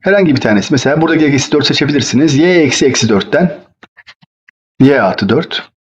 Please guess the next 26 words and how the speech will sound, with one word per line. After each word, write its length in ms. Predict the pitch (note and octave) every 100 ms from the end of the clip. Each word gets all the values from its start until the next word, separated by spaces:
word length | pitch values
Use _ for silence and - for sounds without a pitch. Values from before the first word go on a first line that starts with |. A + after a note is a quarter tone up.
| _ - - A#2
bölü. 320 | G2+ C#3+ - - _ _ _ _
Şimdi 320 | - F3 D3
de 360 | F3 A3+ - -
buradaki 760 | C3 E3+ E3 - F#3+ A3 - - _ _ _ _ _
şu 240 | - - C#3
ikisi 280 | C3+ -
arasındaki 680 | G#3+ - C#3 B2 A2+ - G2 - -
y'ler 280 | A2 A2 G#2
arasındaki 440 | G2 - G2+ -
fark. 340 | - G2 -
Bakın 220 | B2 G3+ F#3 - - -
önce 260 | D3+ G3 C#3+
şöyle 340 | - E3 G3
y'ler 200 | F3 D3
arasındaki 380 | E3 F3+ G3+ G3
fark, 420 | - A3+ A#3 - - -
sonra 320 | - A3 A3+
şöyle 380 | G#3+ - B3 F#3
y'ler 200 | B2+ G#2+
arasındaki 400 | F#2+ - G2+ -
fark. 320 | - G2+ -
Yani 440 | D3 B2 D#3+ G3 - _ _ _
eksi 320 | B2+ - G#2+
dört, 400 | C#3+ G#3+ - - _ _ _ _ _ _ _ _ _ _ _ _ -
eksi 260 | A2+ -
üç. 300 | - - -